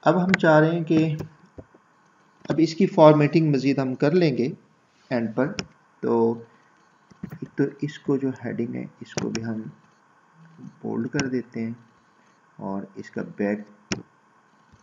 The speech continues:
color जो है ना वो हम येलो कर देते हैं और जो invoice है इसका color भी हम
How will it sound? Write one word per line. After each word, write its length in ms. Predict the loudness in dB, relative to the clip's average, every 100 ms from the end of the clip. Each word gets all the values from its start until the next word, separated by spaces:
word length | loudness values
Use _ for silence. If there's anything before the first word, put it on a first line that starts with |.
| _ -8
color 220 | -6 -6
जो 160 | -8 -10
है 60 | -10
ना 160 | -12 -16 _ _ _ _ -16
वो 120 | -14
हम 200 | -14 -16 -20 _ _ _ -20 -20 _ _ _ _
येलो 240 | -12 -12
कर 420 | -16 _ _ -16 -14
देते 100 | -16 _ -20 _ _ _ _ _ _ _
हैं 120 | -14 -14 -16
और 120 | -14
जो 140 | -14 -12
invoice 480 | -8 -6 -6 -6 -8
है 120 | -12 -12 -18 _ _ _ _ _ -8 -8 -8 _ _ _ _ _ _ -20 _ _ _ _ _ -20
इसका 240 | -10 -8
color 220 | -4 -6 -6
भी 140 | -8
हम 240 | -8 -12